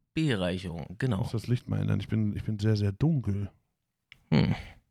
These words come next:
Speaker 2: Hm. Das ist, wie es ist, würde ich sagen, hä?
Speaker 1: It is what it is.
Speaker 2: Manchmal ist man dunkel und manchmal ist man ein bisschen heller.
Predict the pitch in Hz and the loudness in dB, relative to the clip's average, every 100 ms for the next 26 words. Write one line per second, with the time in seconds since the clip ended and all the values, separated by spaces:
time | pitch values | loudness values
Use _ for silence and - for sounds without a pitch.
0 | _ _ 147 117 104 90 - - _ - | _ _ -8 -4 -4 -8 -14 -20 _ -18
1 | - 101 - 98 98 98 98 95 92 90 | -8 -8 -2 -2 0 0 2 2 2 2
2 | 95 92 92 98 101 - - _ 104 101 | 2 2 2 2 2 0 -8 _ 2 8
3 | 143 170 160 170 170 165 180 - 98 98 | 8 8 8 8 8 8 4 -2 -4 -2
4 | 101 98 98 92 98 110 123 123 117 117 | -2 -2 -2 0 0 0 0 0 -2 0
5 | 117 117 110 120 120 117 123 131 110 92 | 0 0 -2 -2 -2 0 2 4 4 2
6 | 87 | -4